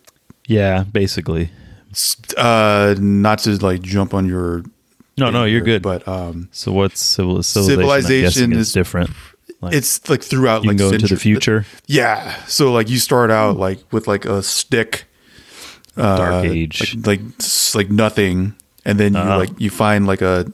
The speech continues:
Speaker 2: um, a s-,
Speaker 1: A
Speaker 2: a
Speaker 1: rock.
Speaker 2: spot to, like, s-,
Speaker 1: <laughs>
Speaker 2: to, s-, to settle, like, your, your
Speaker 1: Okay, your
Speaker 2: s-,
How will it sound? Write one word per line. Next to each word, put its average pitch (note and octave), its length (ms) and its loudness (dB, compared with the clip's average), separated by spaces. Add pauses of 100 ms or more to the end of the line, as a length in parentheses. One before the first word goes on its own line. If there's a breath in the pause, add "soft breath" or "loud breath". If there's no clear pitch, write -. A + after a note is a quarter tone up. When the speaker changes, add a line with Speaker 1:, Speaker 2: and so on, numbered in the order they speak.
Speaker 2:
um, E2+ 440 -4 (720 loud breath)
a - 40 -6
s-, - 220 -2
Speaker 1:
A - 40 -8
Speaker 2:
a - 60 -4
Speaker 1:
rock. A#2+ 80 -4
Speaker 2:
spot A2 680 0
to, - 80 2
like, G#2 160 2
s-, - 240 -2
Speaker 1:
<laughs> C3+ 80 -2
Speaker 2:
to, - 80 0
s-, - 280 0
to A2+ 140 0
settle, G#2+ 580 2
like, G2+ 260 -2
your, F#2 340 0
your F#2 180 -4
Speaker 1:
Okay, F2 500 0
your F2+ 260 2
Speaker 2:
s-, - 300 -6